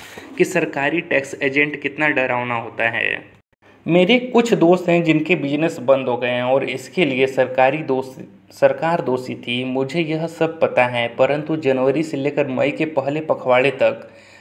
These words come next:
सरकार के लिए काम करना एक बहुत बड़ी कीमत है, जो हम टैक्स के डर के कारण चुकाते हैं।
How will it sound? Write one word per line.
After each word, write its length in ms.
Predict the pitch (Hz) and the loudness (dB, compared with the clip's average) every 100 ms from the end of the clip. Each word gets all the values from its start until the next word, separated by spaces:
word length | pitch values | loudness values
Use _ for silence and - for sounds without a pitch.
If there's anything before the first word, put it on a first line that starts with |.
| - 170 | 0 4
सरकार 420 | 160 165 175 175 | 4 2 -2 -2
के 140 | 170 | 0
लिए 140 | 165 160 | 0 0
काम 300 | 160 151 151 | 0 0 -2
करना 320 | 151 147 147 | -4 0 0
एक 200 | 147 135 | 0 2
बहुत 300 | 139 165 135 | 2 2 0
बड़ी 260 | 135 143 151 - - _ - | 0 0 -6 -14 -20 _ -6
कीमत 360 | 151 131 123 123 | -2 0 0 0
है, 280 | 117 123 123 | 0 0 -4
जो 160 | 151 | -4
हम 360 | 151 151 156 - | 0 0 -2 2
टैक्स 220 | 147 147 | 2 2
के 160 | - 143 | 0 4
डर 200 | 143 143 | 4 4
के 120 | 131 | 0
कारण 260 | 123 123 123 | 0 -2 -4
चुकाते 420 | 123 123 113 120 | -2 0 0 -2
हैं। 420 | 123 - - - | -6 -6 -10 -16